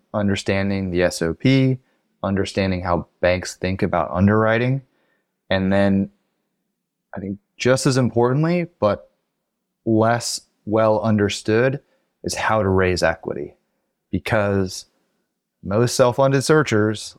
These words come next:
let's say they're buying a three million dollar purchase price business, are gonna use debt, S B A and seller debt for, I don't know, likely eighty, eighty-five, ninety percent of it.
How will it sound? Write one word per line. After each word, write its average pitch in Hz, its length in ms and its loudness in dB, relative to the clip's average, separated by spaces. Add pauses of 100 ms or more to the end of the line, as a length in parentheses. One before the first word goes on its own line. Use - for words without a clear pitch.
(140)
let's 98 220 -14
say 101 140 0
they're 101 120 0
buying 98 480 0
a 90 320 -4 (1120)
three 131 240 2
million 127 380 4
dollar 113 380 2
purchase 117 520 -2
price 113 300 -2
business, 104 640 -4 (400)
are 98 180 0
gonna 101 220 -4
use 101 640 -2 (300)
debt, 101 460 0 (640)
S 101 160 0
B 101 200 2
A 101 160 4
and 101 120 0
seller 98 300 2
debt 98 300 0
for, 92 460 0 (300)
I 87 60 -20
don't 80 140 -20
know, 90 180 -8
likely 90 760 -2 (640)
eighty, 92 640 0 (140)
eighty-five, 98 340 0
ninety 90 200 -2
percent 90 340 0
of 85 80 -4
it. 107 200 -2